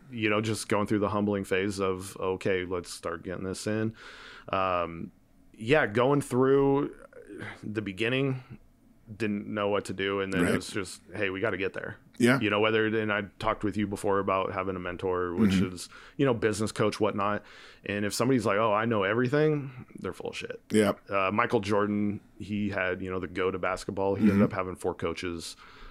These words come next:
Speaker 2: constantly.
Speaker 1: Yeah.
Speaker 2: You know, coaches, they just help you improve. If you need to get another one, you get another one,
Speaker 1: Yeah.
Speaker 2: right? And I don't have a mentor coach yet. Um, definitely, I want, one of the things on growth on my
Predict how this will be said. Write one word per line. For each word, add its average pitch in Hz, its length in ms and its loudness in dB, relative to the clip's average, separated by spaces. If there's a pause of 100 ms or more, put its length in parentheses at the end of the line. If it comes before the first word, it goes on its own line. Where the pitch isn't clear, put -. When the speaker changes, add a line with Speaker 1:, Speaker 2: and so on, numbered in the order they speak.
(240)
Speaker 2:
constantly. - 520 -6
Speaker 1:
Yeah. 110 240 4 (380)
Speaker 2:
You 98 160 -2
know, 90 260 -2 (320)
coaches, 87 420 -4
they 87 120 -2
just 82 180 -10
help 85 160 -4
you 87 60 -8
improve. 117 760 0
If 87 300 -8
you 87 100 -8
need 87 180 -8
to 85 60 -8
get 82 120 -4
another 113 280 2
one, 113 160 2
you 87 100 -2
get 82 120 -4
another 110 280 2
one, 113 180 2
Speaker 1:
Yeah. 85 100 4
Speaker 2:
right? 110 240 0
And 87 360 -8 (640)
I 95 360 -2
don't 98 260 0
have 98 340 -2
a 92 200 2
mentor 92 600 -2 (100)
coach - 320 -2
yet. 95 400 0 (500)
Um, 87 440 0
definitely, 95 640 -2 (120)
I 101 60 -2
want, 92 300 -2 (160)
one 104 200 -2
of 101 60 -2
the 90 60 -6
things 98 360 -6
on 95 300 -6
growth 92 340 0
on 87 160 -6
my 95 440 -4